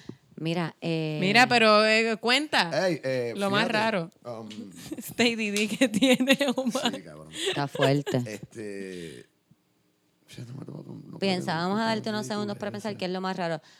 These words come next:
Speaker 1: Eh, yo la caja, déjame ver qué más te puedo decir. Es que yo siempre salgo con un
Speaker 3: Cabrón, a mí es lo que me,
Speaker 1: gente
Speaker 3: me
Speaker 1: bastante
Speaker 3: pasa, que
Speaker 1: normal.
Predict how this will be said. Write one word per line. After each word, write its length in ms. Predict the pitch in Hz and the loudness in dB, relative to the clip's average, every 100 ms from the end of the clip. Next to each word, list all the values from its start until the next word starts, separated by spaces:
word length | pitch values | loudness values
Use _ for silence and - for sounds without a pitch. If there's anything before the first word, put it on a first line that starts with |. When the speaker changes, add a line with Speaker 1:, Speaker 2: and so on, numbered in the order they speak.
| _ _ - | _ _ -4
Speaker 1:
Eh, 320 | 190 185 180 | 0 0 0
yo 180 | 214 247 | 0 2
la 160 | 247 220 | 0 0
caja, 380 | 233 226 202 180 | 0 0 -2 -4
déjame 220 | 190 196 | -4 -4
ver 140 | 190 | -6
qué 120 | 185 175 | -6 -6
más 140 | 165 | -6
te 100 | 175 | -4
puedo 120 | 165 | -4
decir. 200 | 165 - | -4 -4
Es 80 | 185 | -4
que 120 | - | 0
yo 100 | 247 | -2
siempre 280 | 254 254 247 | 0 -4 -4
salgo 360 | 233 226 226 220 | -6 -8 -10 -10
con 260 | 220 208 | -12 -12
un 300 | 202 202 185 - _ _ _ _ | -12 -12 -14 -20 _ _ _ _
Speaker 3:
Cabrón, 200 | - 139 | -12 -8
a 40 | 123 | -6
mí 80 | 139 | -4
es 60 | |
lo 100 | 185 | -4
que 60 | 175 | -4
me, 80 | 160 | -4
Speaker 1:
gente 200 | 160 170 | -6 -6
Speaker 3:
me 80 | 170 | -6
Speaker 1:
bastante 340 | - - 170 | -6 -8 -12
Speaker 3:
pasa, 140 | 165 165 | -12 -10
que 80 | - | -10
Speaker 1:
normal. 380 | 180 135 127 | -12 -14 -16